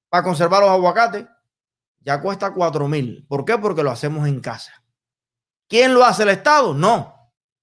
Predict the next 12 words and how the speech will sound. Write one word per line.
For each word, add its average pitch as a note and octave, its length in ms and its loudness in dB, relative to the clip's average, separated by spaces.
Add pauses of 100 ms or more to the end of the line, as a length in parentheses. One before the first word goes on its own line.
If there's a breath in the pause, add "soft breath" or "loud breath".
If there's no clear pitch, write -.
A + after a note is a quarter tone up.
(120)
Lo B2 180 -6
hace E3 380 -8
un D3+ 160 -8
grupo D3+ 300 -4
de G#3 80 -6
ingenieros A#3+ 460 -4
que G#3 100 -6
crean D3 280 -4
una E3 140 -2
cooperativa, A#3+ 520 -2
una G3 120 -2
sociedad, A#3 520 2